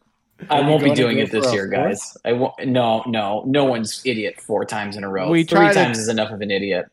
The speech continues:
Speaker 3: we try to talk him out of it. You know, w-, you haven't done it with us yet, Micah, but, like, a few days before opening day, we give our season-wide predictions and stuff. That's probably the longest show of the year, but,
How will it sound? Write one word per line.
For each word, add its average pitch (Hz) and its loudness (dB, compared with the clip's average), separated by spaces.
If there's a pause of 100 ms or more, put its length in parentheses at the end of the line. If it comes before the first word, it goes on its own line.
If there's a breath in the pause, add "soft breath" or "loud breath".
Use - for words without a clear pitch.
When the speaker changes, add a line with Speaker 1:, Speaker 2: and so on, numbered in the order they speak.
Speaker 3:
we 147 -4
try 190 0
to 175 0
talk 165 2
him 139 0
out 135 2
of 117 -4
it. 117 -2 (440)
You 127 -10
know, 110 -6 (380)
w-, 143 -10 (260)
you 160 0
haven't 143 2
done 131 0
it 117 -4
with 123 0
us 120 -2
yet, 107 -4
Micah, 113 -6
but, 107 -6
like, 120 -6 (220)
a 131 -10
few 160 -4
days 147 0
before 123 -4
opening 117 -4
day, 110 -2
we 104 -8
give 107 -4
our 98 -4
season-wide 101 -8
predictions 95 -12
and 92 -14
stuff. 92 -14
That's 104 -20
probably 110 -6
the 92 -8
longest 95 -8
show 101 -8
of 90 -10
the 90 -12
year, 95 -10
but, 95 -12